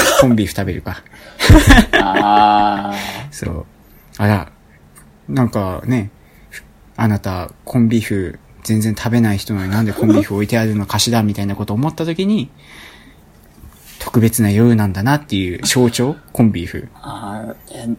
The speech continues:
Speaker 2: あー。もうちょっといいものの方がいいかもしれない。
Speaker 1: <laughs>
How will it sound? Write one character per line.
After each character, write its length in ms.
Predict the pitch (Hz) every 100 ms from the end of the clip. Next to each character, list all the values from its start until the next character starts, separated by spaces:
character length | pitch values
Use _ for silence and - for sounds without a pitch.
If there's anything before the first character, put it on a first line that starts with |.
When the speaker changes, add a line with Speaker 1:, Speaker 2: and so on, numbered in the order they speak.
| -
Speaker 2:
あ 540 | - 101 101 98 95 - - _ - - - - - -
ー。 260 | - 123 226
も 200 | 156 269
う 40 |
ち 120 | -
ょ 40 | -
っ 20 |
と 100 | 202
い 100 | 208
い 40 |
も 120 | 190
の 160 | 160 139
の 60 | 120
方 140 | 185
が 80 | 120
い 60 |
い 40 | 117
か 80 | 110
も 80 |
し 120 | 104 -
れ 60 |
な 60 | -
い。 40 |
Speaker 1:
<laughs> 1400 | - 359 466 480 359 349 302 294 - 659 - - - -